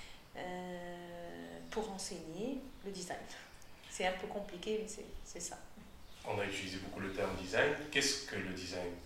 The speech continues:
Speaker 2: C'est quoi la définition du design pour toi ?
Speaker 1: Ben, le design,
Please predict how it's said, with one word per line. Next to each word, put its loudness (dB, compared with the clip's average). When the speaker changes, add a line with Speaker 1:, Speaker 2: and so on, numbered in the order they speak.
Speaker 2:
C'est -4
quoi 12
la 8
définition 2
du 0
design 2
pour 0
toi ? 4
Speaker 1:
Ben, 12
le 0
design, 8